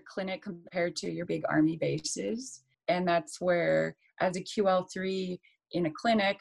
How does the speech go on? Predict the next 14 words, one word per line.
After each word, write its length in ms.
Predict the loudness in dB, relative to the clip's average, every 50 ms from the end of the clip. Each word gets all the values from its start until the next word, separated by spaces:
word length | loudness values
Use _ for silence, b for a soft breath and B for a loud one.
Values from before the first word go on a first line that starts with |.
| -4 -2
I'd 260 | 0 0 0 0 0
work 240 | 2 4 4 4 0 -6 -6 -2
alongside 480 | 0 0 0 0 0 0 0 0 0 0
a 60 | -2
doctor. 600 | -2 0 0 -2 -4 -4 -6 -6 -6 -6 -6 -8 -10 -14 _ _ _ _ _ _ _ -8 -4
And 120 | -2 0
the 60 | 2
doctors 540 | 4 6 6 6 6 4 2 -2 -2 -2 -4
we 140 | -4 -4 -4
had 360 | -4 -4 -2 -2 0 0 0
there 220 | 0 -2 -2 -2 -2
were 180 | -2 -4 -6
phenomenal. 840 | -6 -4 0 2 4 4 4 4 4 2 2 2 0 0 -2 -4 -6 -8
So, 560 | -12 -8 -4 -2 0 0 0 0 0 -2 -4